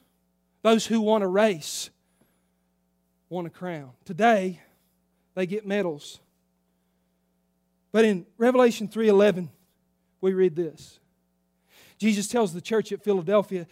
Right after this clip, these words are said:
he says, "Hold fast to what you have, so that no one may seize your crown."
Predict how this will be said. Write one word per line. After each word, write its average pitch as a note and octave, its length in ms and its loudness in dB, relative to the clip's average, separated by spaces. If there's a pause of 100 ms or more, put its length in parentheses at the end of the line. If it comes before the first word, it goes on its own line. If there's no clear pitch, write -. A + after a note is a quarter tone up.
(300)
he A#3 140 0
says, G#3+ 240 -2
"Hold C4+ 460 4
fast B3+ 400 -2
to A#3 100 -4
what A3 220 0
you A3 120 -4
have, F#3 440 -6 (1600)
so C4 300 2
that A3 200 2
no C#4 320 6
one C4+ 380 2
may G3+ 180 -2
seize C4 880 2 (1040)
your E3 140 -10
crown." D#3 400 -14